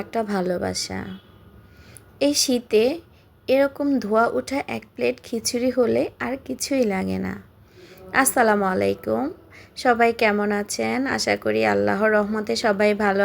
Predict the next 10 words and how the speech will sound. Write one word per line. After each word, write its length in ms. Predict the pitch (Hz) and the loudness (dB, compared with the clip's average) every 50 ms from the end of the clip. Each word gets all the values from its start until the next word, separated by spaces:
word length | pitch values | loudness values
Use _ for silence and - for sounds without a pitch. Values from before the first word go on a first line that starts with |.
| 202 202 | 2 0
আছেন। 360 | 202 - - 240 233 233 269 311 330 - - - - - - - - - - - 262 | 0 -4 -4 -2 -2 0 0 -2 -2 -6 -10 -20 -20 -20 -20 -20 -18 -6 -2 0 2
আমিও 260 | 269 277 285 294 285 - - - | 2 4 2 2 0 0 -2 -4
আপনাদের 380 | - - 226 226 220 233 240 226 208 190 | -4 -2 -2 0 2 0 0 0 0 0
দোয়ায় 340 | 208 208 208 208 220 254 - - - 254 | 0 2 4 4 2 2 0 -2 -4 -2
আলহামদুলিল্লাহ 840 | 254 254 247 269 277 269 262 262 254 247 254 254 247 247 254 262 277 - - 220 | -2 0 0 0 0 2 2 2 2 4 4 2 2 2 0 0 0 -2 -4 -4
আমার 180 | 220 226 233 220 - | -2 -2 -4 -2 -2
পরিবার 360 | 226 208 208 208 202 226 233 233 220 | 0 2 2 2 2 0 -2 -2 -2
নিয়ে 160 | 220 226 240 254 220 226 | -2 -2 -2 -2 -2 -2
ভালো 220 | 202 185 - - - - - | -2 -2 0 -2 -4 -4 -6
আছি। 280 | 160 - - - - | -8 -10 -10 -10 -10